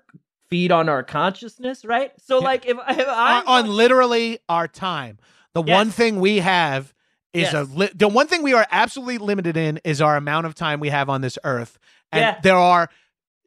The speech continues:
Speaker 2: countless entities with billions of dollars behind them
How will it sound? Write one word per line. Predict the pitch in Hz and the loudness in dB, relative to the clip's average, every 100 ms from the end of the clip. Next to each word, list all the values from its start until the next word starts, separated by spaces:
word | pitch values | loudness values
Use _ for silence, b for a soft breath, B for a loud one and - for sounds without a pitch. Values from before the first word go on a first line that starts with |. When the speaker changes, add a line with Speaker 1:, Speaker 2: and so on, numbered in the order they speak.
| _ | _
Speaker 2:
countless | - - 262 254 226 240 262 - - _ _ _ | -6 0 2 0 0 -2 -2 -12 -20 _ _ _
entities | 190 226 208 175 160 151 - _ _ - | -2 0 0 0 0 -4 -10 _ _ -8
with | 156 123 107 | -8 -8 -4
billions | 202 226 233 226 214 | 2 4 2 -2 -4
of | 196 | -4
dollars | 175 190 185 165 | -2 0 2 0
behind | 151 156 151 | -2 -6 -6
them | 143 | -8